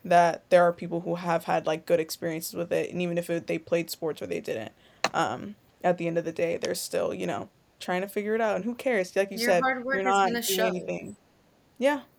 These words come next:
Speaker 2: Your hard work is gonna show. Like, people are gonna, everybody judges people, first and foremost. We all do it. And to, s-, if somebody says that they don't, they're lying.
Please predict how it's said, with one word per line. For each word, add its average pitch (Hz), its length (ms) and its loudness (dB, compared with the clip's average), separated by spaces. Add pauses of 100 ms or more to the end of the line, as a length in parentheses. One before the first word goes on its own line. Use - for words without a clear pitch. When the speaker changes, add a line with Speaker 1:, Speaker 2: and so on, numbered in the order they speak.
Speaker 2:
Your 196 100 -16
hard 220 240 0
work 226 180 -2
is 214 120 -4
gonna 208 160 -6
show. 180 300 -4
Like, 165 280 -6 (240)
people 262 320 -2
are 247 100 6
gonna, 214 380 0
everybody 269 480 4
judges 202 640 2 (160)
people, 170 540 -8
first 220 280 2
and 196 100 -6
foremost. 175 400 -4
We 202 140 0
all 190 160 0
do - 160 -10
it. - 160 -12 (320)
And 208 220 0
to, 208 80 0
s-, - 180 4
if 202 160 -4
somebody 240 380 2
says 226 240 4
that 208 100 0
they 208 120 2
don't, 220 260 2
they're 196 140 -4
lying. 160 360 -8